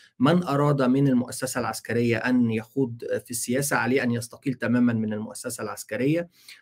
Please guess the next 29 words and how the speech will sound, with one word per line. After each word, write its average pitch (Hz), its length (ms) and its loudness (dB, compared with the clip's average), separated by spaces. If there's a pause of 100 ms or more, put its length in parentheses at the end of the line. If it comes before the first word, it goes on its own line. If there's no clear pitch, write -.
(100)
وبعد 135 640 2
ذلك 131 360 2
كان 123 200 2
هناك 120 300 4
قانون 120 260 2
شهير 127 360 0
في - 180 -8
ألف 120 160 -6
تسعمية 113 320 -4
ستة 120 320 -4
وعشرين، 131 520 0 (380)
آه، 110 300 -2
وضع 131 380 2
حد 113 320 -2
أدنى 120 380 2
من، 123 440 4
آه، 113 360 -6
السنوات 123 600 -2
التي 120 280 -2
يجب 123 220 -2
أن 110 140 -6
تفصل 123 340 -4
بين 110 200 0
الخدمة 120 320 -4
العسكرية 120 440 -6
والخدمة 113 360 -6
السياسية، 113 520 -2
بمعنى 117 480 0
إنه 120 240 0